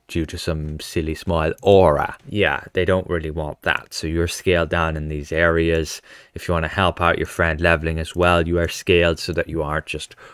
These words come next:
one-shotting everything. So it's kind of a smart way they're scaling.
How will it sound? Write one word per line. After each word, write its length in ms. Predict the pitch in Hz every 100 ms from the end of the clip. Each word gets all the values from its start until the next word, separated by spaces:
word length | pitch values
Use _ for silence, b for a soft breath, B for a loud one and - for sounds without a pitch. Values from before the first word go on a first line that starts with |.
| B
one-shotting 800 | 78 82 78 76 82 67 76 73
everything. 640 | - 80 69 71 - - - _ _
So 400 | - - 117 110
it's 240 | 101 110 -
kind 260 | - 160
of 100 | 147
a 40 | 127
smart 440 | - 123 110 101
way 380 | 82 92 90 90
they're 240 | 87 82 80
scaling. 720 | - 127 143 135 131 127